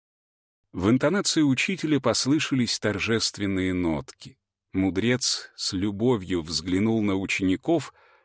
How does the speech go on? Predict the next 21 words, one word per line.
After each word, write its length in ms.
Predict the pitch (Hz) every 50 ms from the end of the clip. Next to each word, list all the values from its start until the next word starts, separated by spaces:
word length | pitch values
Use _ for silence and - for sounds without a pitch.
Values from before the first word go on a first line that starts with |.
| _ _
и 100 | - 131
поднялся 720 | 131 - 117 113 113 107 120 123 120 107 - - - 101
из 240 | 92 90 85 - -
кресла, 640 | - 120 127 147 147 127 - - 131 123 113 101 - - _ _ -
давая 420 | - 90 185 190 160 165 147 131 -
понять, 420 | - 110 95 101 120 139 143 135
что 280 | - - - - 101 101
духовная 680 | 92 98 90 - - 117 113 101 95 92 87 85 82
беседа 640 | 80 80 85 82 - - - 135 143 120 120 110 - _ _ _ _ _ _
подошла 580 | - 107 92 98 87 - - - 98 90 90 90
к 160 | - - -
концу. 600 | - 87 85 87 85 - - - - 65 64 - _ _ _ _ _ _ _ _ _ _ -
Они 200 | 110 120 156 190
тоже 460 | - - - 147 147 131 107 104 107
начали 400 | 101 107 113 117 - - 95 87
вставать 520 | 80 - - - - 85 82 101 117 117 -
со 160 | - - 85
своих 520 | - - - 92 87 87 85 - - -
мест. 460 | 90 90 82 76 65 - - - - _ _ _ _ _ _ _ _ _ -
Невероятно 920 | 107 110 117 113 117 127 127 123 143 143 135 - - 131 120 113 98 - - _ -
радостные 960 | - 92 107 104 110 120 120 104 80 78 71 - - - - 80 73 69 71